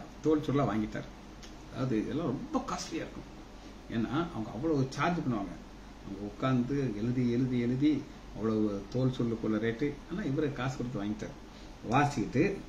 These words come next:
வாசிக்கிட்டே பின்னாடி ஓடுறாரு. இருபத்தி ஒன்பது, "ஆவியானவர், நீ போ, அந்த ரதத்தோடு இணைந்து கொள்ளுங்க." பின்னாடி ஓடிட்டே இருக்கும்போது, பிலிப்பு ஓடிட்டே இருந்துட்டு,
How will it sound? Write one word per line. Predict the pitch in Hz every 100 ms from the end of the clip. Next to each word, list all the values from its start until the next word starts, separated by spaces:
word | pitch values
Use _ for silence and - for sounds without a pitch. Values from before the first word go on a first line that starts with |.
| 110
வாசிக்கிட்டே | 123 139 139 131 131 120 - - - - -
பின்னாடி | 143
ஓடுறாரு. | 120 131 120 104 - - - - - - - - - - - - - - - - - - - - - - - - - -
இருபத்தி | 120 123 131 123
ஒன்பது, | 117 113 127
"ஆவியானவர், | 110 135 147 135 123 127 180 -
நீ | 117
போ, | 143 139 135 196 - - - -
அந்த | 117
ரதத்தோடு | 113 143 170 170 160
இணைந்து | 160 139 156 135
கொள்ளுங்க." | 113 98 - - - - - - -
பின்னாடி | 135 139 135
ஓடிட்டே | 143 135
இருக்கும்போது, | 135 120 113 117 110 196 - - - -
பிலிப்பு | 135 170 170
ஓடிட்டே | 139 135 156 147
இருந்துட்டு, | 147 135 147 135 131 123 190